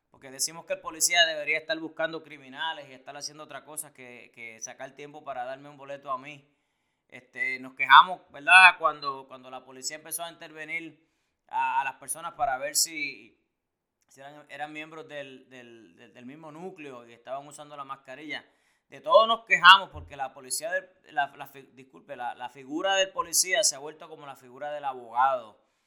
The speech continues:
Usualmente nosotros vituperamos a los abogados y que los abogados son, son diabólicos y son, eh, personas que, que están para chuparnos la sangre y el dinero, igual que la policía. Todo el mundo se queja de un abogado y un policía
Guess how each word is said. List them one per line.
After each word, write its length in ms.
Usualmente 800
nosotros 540
vituperamos 600
a 40
los 120
abogados 840
y 60
que 100
los 120
abogados 460
son, 480
son 340
diabólicos 840
y 20
son, 480
eh, 400
personas 460
que, 520
que 320
están 240
para 180
chuparnos 500
la 160
sangre 420
y 40
el 120
dinero, 500
igual 260
que 100
la 140
policía. 600
Todo 240
el 60
mundo 280
se 160
queja 240
de 60
un 120
abogado 360
y 20
un 80
policía 720